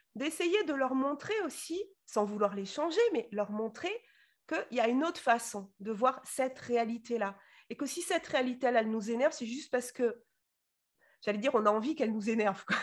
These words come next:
<laughs> On peut avoir envie qu'elle ne nous énerve pas et on peut modifier notre façon, euh, notre façon de voir la vie. Mais ça nécessite, euh, aussi de,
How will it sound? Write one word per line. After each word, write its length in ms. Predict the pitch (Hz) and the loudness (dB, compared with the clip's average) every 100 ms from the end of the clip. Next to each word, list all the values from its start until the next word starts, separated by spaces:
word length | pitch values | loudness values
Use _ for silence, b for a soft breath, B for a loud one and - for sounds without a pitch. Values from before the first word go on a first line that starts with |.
| - - | 4 10
<laughs> 720 | 320 - - - - - - | 10 10 -4 -16 -18 -16 2
On 120 | 226 | 2
peut 280 | 226 294 311 - | 4 2 2 4
avoir 380 | 220 220 240 240 240 | 6 8 8 6 2
envie 320 | 240 247 262 | 2 0 -2
qu'elle 160 | 208 | -2
ne 80 | 220 | 0
nous 240 | 214 208 214 | -2 -2 -2
énerve 340 | 202 196 202 | 0 0 0
pas 220 | 247 262 | 2 0
et 100 | 202 | 0
on 140 | 202 202 | -2 -2
peut 300 | 196 247 254 b b b b b _ | -6 -8 -8 b b b b b _
modifier 480 | 214 226 196 226 254 | -2 -2 -2 -4 0
notre 200 | 226 208 | 0 0
façon, 440 | 196 196 - 220 202 | 0 -2 -2 -2 -2
euh, 240 | 196 190 190 | -4 -6 -8
notre 180 | 202 196 | -8 -4
façon 260 | 196 202 220 | -4 -4 -4
de 60 | |
voir 180 | 196 190 | -2 -2
la 120 | 196 | -2
vie. 280 | 196 269 - _ _ _ _ | -4 -8 -12 _ _ _ _
Mais 80 | 208 | -2
ça 140 | 214 | 0
nécessite, 760 | 214 208 220 214 - 285 294 220 | 0 -2 -6 -10 -8 -8 -6 -4
euh, 240 | 202 196 190 b b b b b b _ | -2 -4 -8 b b b b b b _
aussi 420 | 208 208 - 269 | -8 -8 -10 -8
de, 220 | 233 220 | -6 -8